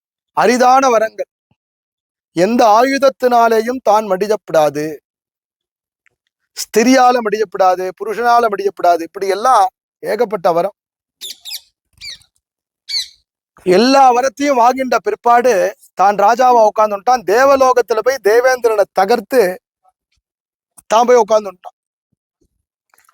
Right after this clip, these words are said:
தேவேந்திரன் என்ன பண்றதுன்னு தெரியல. தேவேந்திரனுடைய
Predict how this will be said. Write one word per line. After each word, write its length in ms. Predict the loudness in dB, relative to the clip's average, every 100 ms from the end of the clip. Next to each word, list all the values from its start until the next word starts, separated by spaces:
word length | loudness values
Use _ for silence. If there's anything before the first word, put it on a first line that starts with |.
| _ _ -2
தேவேந்திரன் 600 | 4 4 4 2 0 -2
என்ன 80 | -2
பண்றதுன்னு 360 | -2 -2 -4 -4
தெரியல. 220 | -6 -6 -10 _ _ _ _ -4
தேவேந்திரனுடைய 720 | 0 2 2 2 2 2 0